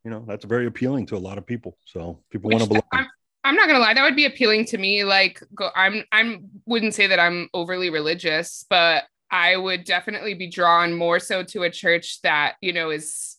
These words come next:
Speaker 2: L G B T friendly, obviously, because I'm not gonna,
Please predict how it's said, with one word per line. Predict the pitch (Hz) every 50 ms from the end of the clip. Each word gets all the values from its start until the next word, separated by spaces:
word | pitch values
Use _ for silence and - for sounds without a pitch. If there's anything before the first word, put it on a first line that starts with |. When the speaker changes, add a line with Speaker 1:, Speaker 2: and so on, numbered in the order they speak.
| _ _ -
Speaker 2:
L | 180 185 180
G | 180 196 190
B | 175 180 175 170
T | - - - 170 170
friendly, | 165 - - 165 156 165 165 170 170 170 185 185 190 190 - -
obviously, | 165 170 160 170 170 170 170 - - 175 175 180 175
because | 180 175 175 185 175 175 170 165
I'm | 151 160 180
not | 180 170 170
gonna, | - 170 170 175 170 165